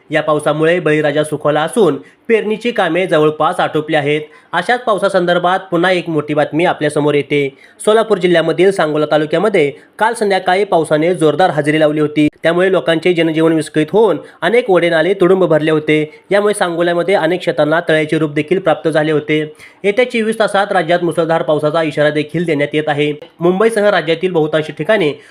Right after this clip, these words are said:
मुसळधार पाऊस होईल असा हवामान विभागाकडून सांगण्यात येत आहे.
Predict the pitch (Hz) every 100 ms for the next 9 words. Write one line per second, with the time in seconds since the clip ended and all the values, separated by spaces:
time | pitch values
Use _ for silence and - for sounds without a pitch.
0 | - 175 190 233 226 240 220 190 190 165
1 | 196 196 151 156 160 190 175 151 151 151
2 | 170 190 170 147 151 151 151 151